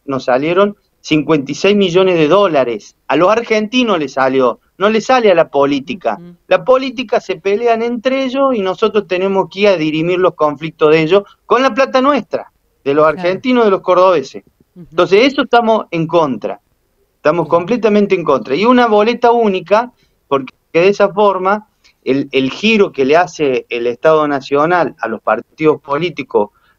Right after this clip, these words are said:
Speaker 1: para que, eh, puedan, eh, hacer la boleta en cada una de las provincias se acabaría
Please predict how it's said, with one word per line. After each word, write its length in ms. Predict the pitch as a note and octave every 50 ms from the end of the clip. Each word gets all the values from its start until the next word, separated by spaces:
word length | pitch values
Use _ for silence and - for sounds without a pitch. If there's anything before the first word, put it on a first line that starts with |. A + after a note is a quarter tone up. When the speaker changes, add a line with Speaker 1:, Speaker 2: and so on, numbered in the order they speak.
| _
Speaker 1:
para 260 | _ D3+ D#3 E3 D#3+ D#3+
que, 380 | E3 D3 D#3 D#3+ D#3 C3 - _ _ _ _ _ _ _ -
eh, 340 | A#2+ A#2 A#2 A2+ G#2+ - _ _ _
puedan, 460 | C#3+ D#3 E3 E3 E3 D#3 D#3 D#3 - -
eh, 300 | - B2 B2 A#2 A2+ A2 G#2+
hacer 340 | B2 B2+ B2+ - - D#3+ D#3
la 120 | D#3 D3+
boleta 720 | D3 D3 D3+ E3 F3+ F#3+ F#3 E3+ - - C#3+ B2 G2+ - _ -
en 160 | C3 B2 B2
cada 240 | C#3 D#3+ D#3+ D#3+ D#3+
una 220 | E3 E3+ E3+ E3
de 40 | D#3+
las 140 | E3 D#3+ D#3+
provincias 640 | - - F3+ F#3 F#3 G3 G#3 G#3 G#3 B3 A#3+ A3+ - -
se 160 | - - - C3
acabaría 840 | A#2+ - C#3 B2 B2+ C3+ D3 E3 G3 G3+ F#3+ F#3+ F#3+ G3+ A3